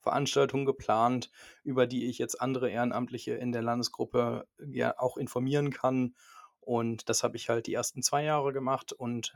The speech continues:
später habe ich mich dann vor allen Dingen, ja, um diesen Aufbau des Öffentlichkeitsarbeitsteams so ein bisschen gekümmert. Und, ähm, ja, also die, die Arbeit im Landesgruppenvorstand war aber auch immer begleitet von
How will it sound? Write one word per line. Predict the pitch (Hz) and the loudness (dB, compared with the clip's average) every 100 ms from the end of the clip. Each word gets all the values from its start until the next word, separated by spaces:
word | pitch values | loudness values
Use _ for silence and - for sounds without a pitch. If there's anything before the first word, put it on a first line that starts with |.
| - | -10
später | - 131 - 127 123 - _ - - _ | -8 -6 -2 -2 -2 -4 _ -20 -20 _
habe | 120 123 | 0 0
ich | 123 | -4
mich | 120 | -4
dann | 117 117 117 | 0 2 0
vor | - 120 | 4 4
allen | 123 | 4
Dingen, | 127 131 120 117 | 0 -2 -4 -2
ja, | 101 | -2
um | 107 120 | 0 -4
diesen | 117 117 113 | -4 -2 -2
Aufbau | - 143 - 135 135 127 127 | 2 2 2 2 2 2 -2
des | 123 - - - | -2 -2 -4 -10
Öffentlichkeitsarbeitsteams | 139 156 - 147 143 - 139 127 - - - 165 208 - | -8 -6 -4 -6 -6 -6 -6 -4 -4 -8 -4 -2 0 0
so | 165 | 0
ein | |
bisschen | 160 - | 0 0
gekümmert. | 165 165 165 170 175 - _ - - - _ _ | -2 -4 -2 -2 -2 -4 _ -20 -20 -20 _ _
Und, | - 131 127 127 120 - | 0 2 2 0 -2 -4
ähm, | 127 127 127 123 117 - _ _ _ - - | -2 0 0 0 -2 -8 _ _ _ -8 4
ja, | 110 98 - _ | 6 6 2 _
also | - 120 110 113 - _ _ _ _ _ _ - | -4 -2 -2 -4 -8 _ _ _ _ _ _ -20
die, | 131 - 123 117 | -16 -4 -2 0
die | 120 120 123 - | 4 4 2 -2
Arbeit | - 131 139 | 2 4 4
im | 127 | 2
Landesgruppenvorstand | 127 139 - - 127 - 127 123 120 117 | 0 0 -2 -4 -6 0 2 2 -2 0
war | 117 | 2
aber | 120 110 | 4 2
auch | 113 | 0
immer | 147 139 | 0 0
begleitet | 127 117 104 127 135 | 0 0 0 0 -6
von | - - 113 120 | -8 -4 -2 -2